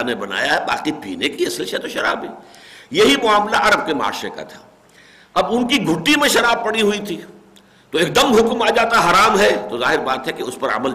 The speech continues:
جو ہے بہت دشوار ہو جاتا۔ لہذا دیکھیے کس حس-، حسن کے ساتھ، خوبصورتی کے ساتھ سورہ بقرہ میں صرف ایک سوال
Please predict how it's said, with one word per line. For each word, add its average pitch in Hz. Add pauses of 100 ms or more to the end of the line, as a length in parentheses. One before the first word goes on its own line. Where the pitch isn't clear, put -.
جو 107
ہے 127
بہت 113
دشوار 104
ہو 87
جاتا۔ - (800)
لہذا 180
دیکھیے 190
کس -
حس-، -
حسن 214
کے 131
ساتھ، 85
خوبصورتی -
کے 156
ساتھ - (580)
سورہ 202
بقرہ 196
میں 196
صرف 185
ایک 160
سوال 160